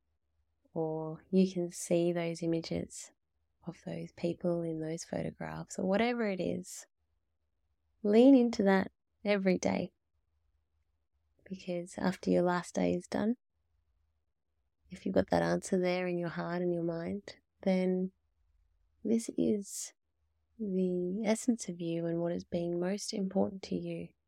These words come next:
So try and gather that up as <laughs> much as possible.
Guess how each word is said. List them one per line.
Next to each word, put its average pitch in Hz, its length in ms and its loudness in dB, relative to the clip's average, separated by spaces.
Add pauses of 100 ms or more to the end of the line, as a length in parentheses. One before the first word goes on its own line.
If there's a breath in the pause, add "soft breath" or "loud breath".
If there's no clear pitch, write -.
(960)
So 165 500 -4 (460)
try 202 180 6
and 185 220 10
gather 170 260 2
that 170 140 0
up 170 200 -4
as 190 120 4
<laughs> - 0 -
much 190 260 6
as - 160 4
possible. 220 680 8